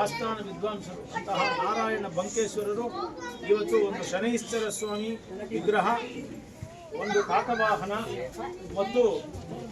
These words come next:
ನವಗ್ರಹದ ಸುಂದರ ಪದ್ಮ ವೇದಿಕೆಯನ್ನ ಅವರು ಮಾಡಿಕೊಡ್ತಾ ಇದ್ದಾರೆ. ಅದಕ್ಕಾಗಿ ಇವತ್ತು ಅವರಿಗೆ ಒಂದು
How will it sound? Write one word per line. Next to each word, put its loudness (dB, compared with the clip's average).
ನವಗ್ರಹದ 6
ಸುಂದರ 2
ಪದ್ಮ -2
ವೇದಿಕೆಯನ್ನ 4
ಅವರು -2
ಮಾಡಿಕೊಡ್ತಾ -2
ಇದ್ದಾರೆ. -2
ಅದಕ್ಕಾಗಿ 0
ಇವತ್ತು 2
ಅವರಿಗೆ 2
ಒಂದು 2